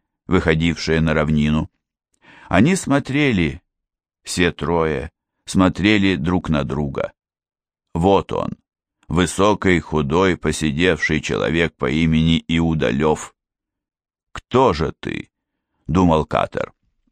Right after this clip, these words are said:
Вокруг лежало всё то, что он ожидал увидеть. Бутылка с водой — загадочные отходы голометрии, телескоп. Место было уединённое,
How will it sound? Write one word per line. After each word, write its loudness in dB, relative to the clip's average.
Вокруг 2
лежало 4
всё -2
то, 0
что 0
он 2
ожидал 0
увидеть. -4
Бутылка 2
с -6
водой — 0
загадочные 2
отходы 0
голометрии, 0
телескоп. 0
Место 0
было 0
уединённое, 0